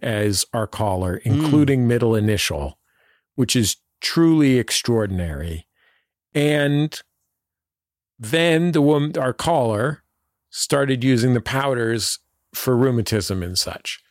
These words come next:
Speaker 2: Oh.
Speaker 1: So she started doing things from the nineteenth century, I think.
Speaker 2: That should be a kind of hipster, if it isn't already.
Speaker 1: Mm-hmm.
Speaker 2: a, like, medical hipster who's like, "Oh, I only use leeches."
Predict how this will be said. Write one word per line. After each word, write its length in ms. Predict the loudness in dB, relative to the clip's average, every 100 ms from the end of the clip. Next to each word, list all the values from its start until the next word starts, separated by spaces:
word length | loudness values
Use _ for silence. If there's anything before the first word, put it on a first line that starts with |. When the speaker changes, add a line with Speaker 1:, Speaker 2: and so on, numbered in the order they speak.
| -8
Speaker 2:
Oh. 100 | -6
Speaker 1:
So 100 | -2
she 200 | 0 2
started 640 | 0 0 0 0 -2 -4 -14 _ _ _ _ _ -14 -2
doing 560 | 2 4 4 2 0
things 720 | 0 -2 -2 -2 -2 0 -2 -4 _ _ _ _ _ _ _ _ _ _ _
from 240 | -4 0 0
the 60 |
nineteenth 440 | 0 -2 -4 -6 -4
century, 460 | -6 -8 -12 -14 -8
I 80 | -6
think. 440 | -2 -2 -4 -8 -10
Speaker 2:
That 220 | -2 -2 -2
should 100 | -4
be 80 | -4
a 40 |
kind 380 | -2 -2 0 0
of 100 | -2
hipster, 460 | -4 -6 -6 -6 -4
if 120 | -2
it 80 | -2
isn't 240 | 0 0
already. 600 | 2 2 0 -4 -8 -12 _ _
Speaker 1:
Mm-hmm. 460 | -2 0 2 0 0
Speaker 2:
a, 40 |
like, 400 | 0 0 0 -4 -16 -8
medical 680 | 0 2 2 0 0 -4
hipster 480 | -4 -4 -6 -4 -4
who's 180 | -2 -2
like, 120 | -2 0
"Oh, 140 | 2
I 140 | 2
only 220 | 2 0 2
use 340 | 2 0 -2
leeches." 600 | -6 -6 -6 -4 -4 -6